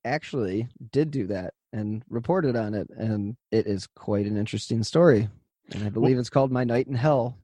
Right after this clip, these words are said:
Speaker 1: at the Golden Key. <laughs>
Speaker 2: What's really a shame is it sounds like the community had to buy the motel to shut it down and destroy it.
Speaker 1: Yeah.
Speaker 2: And they paid hundreds of thousands of dollars. That's an expensive adventure, but you,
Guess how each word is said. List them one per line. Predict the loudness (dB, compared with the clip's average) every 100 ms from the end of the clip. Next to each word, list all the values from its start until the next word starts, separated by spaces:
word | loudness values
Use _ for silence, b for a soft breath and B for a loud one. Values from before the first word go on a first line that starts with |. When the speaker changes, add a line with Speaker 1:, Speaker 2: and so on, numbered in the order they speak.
| -12
Speaker 1:
at |
the | -8
Golden | -4 -2 -2
Key. | 0 4 2 0 -6 2
<laughs> | 2 _ 0
Speaker 2:
What's | 2 2
really | 0 2 0
a |
shame | 0 2 4 2
is | 0
it | -4
sounds | 0 0 0 0
like | -2 0
the | -2
community | 2 4 6 6 6 4 4
had | 2 2
to |
buy | 0 2 4 4
the | 4 2
motel | 2 0 0 2 4 2
to | 0 -2
shut | 0 0 0
it | 0 -2
down | 0 4 4 2
and | 0 -2 0 0 -2 -6
destroy | -8 -6 0 2 2
it. | 0 -10 -20 -6
Speaker 1:
Yeah. | -2 0 0 -2 -6 -12 _ 0
Speaker 2:
And | 2
they | 2
paid | 4 4 4
hundreds | 2 2 4 4 2
of | 0 0
thousands | 0 0 0 0 -2
of | -2
dollars. | 0 2 2 0 -6 -8 -2
That's | 0 0
an | -2
expensive | -2 -2 0 0 -2 -4
adventure, | -4 0 0 0 -2 -6
but | 2 6 6 4 0
you, | 2 4 2